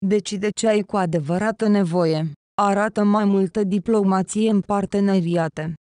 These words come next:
Dedică vara autorealizării. Pașii îndrăzneți și optimismul te vor ajuta să-ți extinzi fluxurile financiare și să-ți consolidezi poziția în serviciu.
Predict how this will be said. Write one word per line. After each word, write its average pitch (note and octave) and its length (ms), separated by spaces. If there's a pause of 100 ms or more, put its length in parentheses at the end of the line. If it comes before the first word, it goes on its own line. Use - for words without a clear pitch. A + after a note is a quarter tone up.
(180)
Dedică G#3 520
vara G3 320
autorealizării. F#3 1200 (320)
Pașii A#3+ 300
îndrăzneți F#3 720
și - 100
optimismul G#3+ 760
te A3 120
vor G3+ 220
ajuta F#3+ 460
să-ți G#3+ 340
extinzi G#3+ 480
fluxurile G3+ 760
financiare G3 800
și G3+ 180
să-ți - 340
consolidezi F#3+ 800
poziția G3+ 600
în G3+ 100
serviciu. F3 800